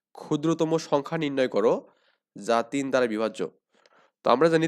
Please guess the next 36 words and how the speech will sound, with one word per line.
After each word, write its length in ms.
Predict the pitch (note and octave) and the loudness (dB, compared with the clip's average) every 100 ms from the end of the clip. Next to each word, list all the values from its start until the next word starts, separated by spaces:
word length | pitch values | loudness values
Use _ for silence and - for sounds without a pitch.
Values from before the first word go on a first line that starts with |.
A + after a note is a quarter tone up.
| D#3+ | -4
তিন 100 | E3 D#3 | -6 0
দ্বারা 180 | D#3 | 2
বিভাজ্য 260 | C#3+ C#3+ D#3 | 2 0 -2
সংখ্যাগুলো 380 | D3+ D3 D3 D3+ | -8 -12 -6 -2
আমরা 140 | D3 C#3 | -2 -2
বের 160 | C3 | -4
করি 160 | C3 C#3 | -2 -2
এভাবে, 260 | B2+ A#2 B2 F#3+ C3+ | -2 -2 -4 -4 -4
যে 60 | |
আপনার 280 | A#2 B2+ B2+ A#2 - - A2+ | -4 0 -2 -2 -8 -12 -6
যতগুলো 380 | B2 C#3 D3 D3+ - | -4 -2 0 0 0
অঙ্ক 160 | B2 B2 C#3 | -2 0 -2
আছে 140 | A2 C3+ | -2 -10
সবগুলো 360 | - C3 C3+ C3+ A#2+ | -6 -6 -4 -4 -4
যোগ 120 | C3+ - | -8 -6
করে 180 | C3 A#2+ D#3 | -4 -4 -6
যদি 120 | A#2 A#2+ | -8 -8
আমাদের 160 | A#2 A2 | -8 -10
তিন 120 | D3 C#3+ | -8 0
দ্বারা 180 | C#3+ A#2+ | 0 0
ভাগ 140 | A2+ - | -10 -6
করা 120 | G#2 G2 | -4 -2
যায়, 160 | D3 C4+ _ _ _ | -4 -6 _ _ _
তাহলে 200 | _ A2 A#2 | _ -6 -6
বুঝি 200 | A#2+ B2 | -8 -10
কি 80 | C3+ C#3 | -6 -6
আমাদের 200 | C3+ C3+ | -4 -6
এখানে 240 | C3+ D3 A#3+ - _ _ _ _ _ - | -8 -8 -10 -14 _ _ _ _ _ -6
তিন 100 | D#3 | 0
দ্বারা 140 | D3 C3 | 2 2
বিভাজ্য 220 | A2 G#2 G#2 | 0 -4 -6
হবে 120 | F#2+ F#2+ | -8 -6
তাহলে। 220 | G2 F#2+ G#2 _ _ _ _ _ - | -4 -6 -10 _ _ _ _ _ -8
আমরা 120 | A2+ | -6
এখানে 160 | B2 D3 D3 - | -2 -4 -4 -12
ক্ষুদ্রতম 420 | - E3 E3+ E3+ | -6 -4 -2 -2